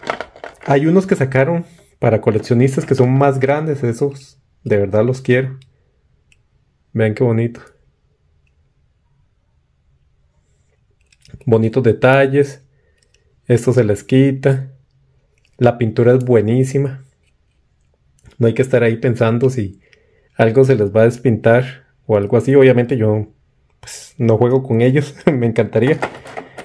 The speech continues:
poderme armar ahí una historia con el Ecto uno y demás. Pero de verdad, Nakamas, esto es algo que quería mostrarles hace tiempo. Quería empezar a hacer videos también de,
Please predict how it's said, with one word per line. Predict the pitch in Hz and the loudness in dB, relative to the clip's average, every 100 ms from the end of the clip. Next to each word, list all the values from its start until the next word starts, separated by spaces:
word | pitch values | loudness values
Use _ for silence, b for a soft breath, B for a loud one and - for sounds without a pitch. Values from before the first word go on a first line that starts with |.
| - _ | -20 _
poderme | 127 120 135 | 2 4 4
armar | 135 131 | 6 6
ahí | 131 131 | 4 4
una | 135 | 4
historia | 131 131 135 135 135 | 2 4 4 4 2
con | 110 | 0
el | 107 | 0
Ecto | 107 - 131 | 0 0 2
uno | 120 123 | 2 4
y | 131 | 2
demás. | 107 117 131 b b b b b - | 4 0 -2 b b b b b -2
Pero | 175 170 | 0 4
de | 120 | 2
verdad, | 120 147 | 2 0
Nakamas, | 160 151 120 117 | 0 0 0 2
esto | 135 135 170 | 0 0 -2
es | 156 | 0
algo | 143 156 | 0 -2
que | 139 | -4
quería | 127 110 | 0 0
mostrarles | 135 135 143 143 | 0 0 2 2
hace | 135 127 | 2 0
tiempo. | 156 165 160 175 | -2 -2 -2 -4
Quería | - 113 | -2 -2
empezar | 123 131 131 | -2 0 2
a | 135 | 2
hacer | 135 135 | 2 0
videos | 127 117 135 | 2 2 0
también | 135 107 101 110 131 | -2 -4 -2 -4 -4
de, | 120 95 | -8 -8